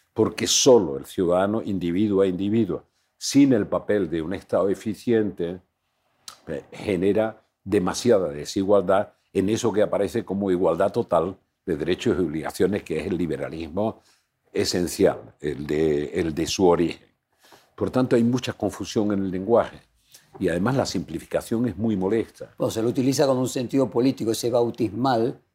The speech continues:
Speaker 2: al colocarle esa, esa palabra.
Speaker 1: Es califica-,
Speaker 2: Descali-,
Speaker 1: calificador
Speaker 2: y, y
Speaker 1: y
Speaker 2: descal-,
Speaker 1: descalificador,
Speaker 2: descalificador,
Speaker 1: ¿no?
Speaker 2: exactamente.
Speaker 1: Sí, y, y claro, uno s-, se defiende diciendo, "Eso es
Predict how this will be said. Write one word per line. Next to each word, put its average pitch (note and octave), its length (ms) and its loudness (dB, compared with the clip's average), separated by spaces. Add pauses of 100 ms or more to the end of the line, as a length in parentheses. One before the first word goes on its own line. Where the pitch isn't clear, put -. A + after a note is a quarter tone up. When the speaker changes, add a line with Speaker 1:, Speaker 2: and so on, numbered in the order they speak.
(240)
Speaker 2:
al A2+ 140 -8
colocarle A#2 840 0
esa, A#2 500 -6
esa A2+ 260 -8
palabra. A#2+ 640 0
Speaker 1:
Es C3 300 -2
califica-, G#2+ 640 0 (400)
Speaker 2:
Descali-, - 0 -
Speaker 1:
calificador A#2 1000 4
Speaker 2:
y, C3 120 -6
y - 20 4
Speaker 1:
y G2+ 40 2
Speaker 2:
descal-, A2+ 160 6
Speaker 1:
descalificador, A2+ 640 2
Speaker 2:
descalificador, F2+ 320 2
Speaker 1:
¿no? F#2 60 -6
Speaker 2:
exactamente. F#2+ 540 -14
Speaker 1:
Sí, C3 600 4
y, A#2 80 0
y G2+ 40 0
claro, A2+ 400 4
uno C#3 220 2
s-, - 200 -8 (360)
se - 240 -2
defiende D3 800 2 (220)
diciendo, G#2+ 800 2
"Eso D#3+ 380 0
es F3 360 0